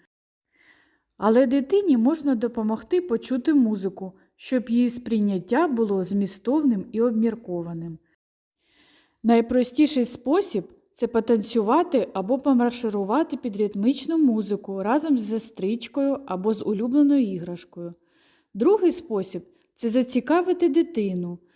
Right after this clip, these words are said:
Для прикладу можна провести гру, на що схожа музика. Тоді дитина спробує вгадати, що вона почула в мелодії:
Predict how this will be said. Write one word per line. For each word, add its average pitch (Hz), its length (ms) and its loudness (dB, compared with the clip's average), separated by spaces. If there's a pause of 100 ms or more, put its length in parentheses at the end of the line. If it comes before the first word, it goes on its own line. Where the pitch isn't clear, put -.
(220)
Для 196 180 0
прикладу 277 560 2
можна 220 380 0
провести 226 580 0
гру, 202 420 -4 (280)
на 202 140 -4
що 311 280 0
схожа 277 480 0
музика. 180 680 -2 (480)
Тоді 214 320 2
дитина 233 540 0
спробує 247 500 0
вгадати, 214 640 0
що 294 300 0
вона 277 260 2
почула 262 540 -2
в 277 60 0
мелодії: 180 800 -2